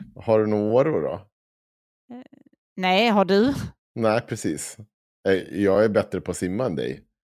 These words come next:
Speaker 2: Ja, men jag är starkare på att sparka.
Speaker 1: Som jag bru-, som jag brukar säga, sitt ner i båten nu bara.
Speaker 2: Ja, men vet du vad? Vi, vi kan byta om ett tag om du blir trött då.
Speaker 1: Ja, ja, precis.
Speaker 2: Mm,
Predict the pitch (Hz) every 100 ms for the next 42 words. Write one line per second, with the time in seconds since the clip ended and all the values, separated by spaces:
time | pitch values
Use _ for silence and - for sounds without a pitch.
0 | _ _ 214 202 185 180 214 247 226 247
1 | 220 208 196 180 196 185 - 196 - -
2 | - - 101 101 104 101 107 104 95 107
3 | 110 101 85 76 - 104 _ 95 87 82
4 | 87 - - 64 58 50 50 - - -
5 | - - - - - - - _ _ _
6 | _ - - - 226 226 233 233 226 185
7 | 175 170 165 180 _ _ _ _ - -
8 | 143 240 254 254 98 - 226 247 285 302
9 | 294 302 269 - 233 185 226 214 185 185
10 | - 226 - - - - _ _ 92 95
11 | 104 98 90 - 76 78 - 190 185 190